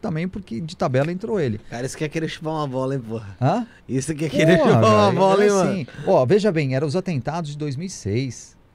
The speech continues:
Speaker 1: Eu tava falando de dois mil e seis. O cara era ajudante de ordem do governador.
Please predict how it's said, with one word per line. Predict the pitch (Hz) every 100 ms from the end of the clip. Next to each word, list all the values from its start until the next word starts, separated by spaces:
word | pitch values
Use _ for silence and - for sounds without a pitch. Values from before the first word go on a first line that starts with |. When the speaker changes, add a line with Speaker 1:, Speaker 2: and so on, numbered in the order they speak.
| -
Speaker 1:
Eu |
tava | - 202
falando | 196 196
de | 180
dois | 196 139
mil | 220
e |
seis. | - 120 135 160 - - _ _ _ _ _ _ -
O | 139
cara | 135 160
era | 175
ajudante | 135 127 147 131
de | 123
ordem | 127 127
do | 120
governador. | 117 110 113 87 98